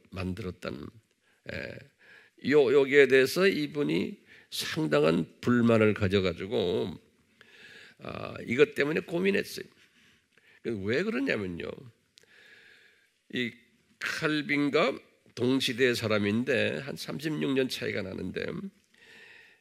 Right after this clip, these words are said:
칼빈보다 나이가 많은 분이 이제 에라스무스라는 사람이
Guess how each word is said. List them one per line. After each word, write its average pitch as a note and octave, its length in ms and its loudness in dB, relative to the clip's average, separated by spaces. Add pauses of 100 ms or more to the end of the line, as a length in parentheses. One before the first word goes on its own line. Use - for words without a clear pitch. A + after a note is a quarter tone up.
(500)
칼빈보다 B2+ 600 0
나이가 A2+ 360 2
많은 G#2 380 0
분이 F2 320 -10 (260)
이제 - 180 -10 (280)
에라스무스라는 B2 1040 0
사람이 F2 320 -12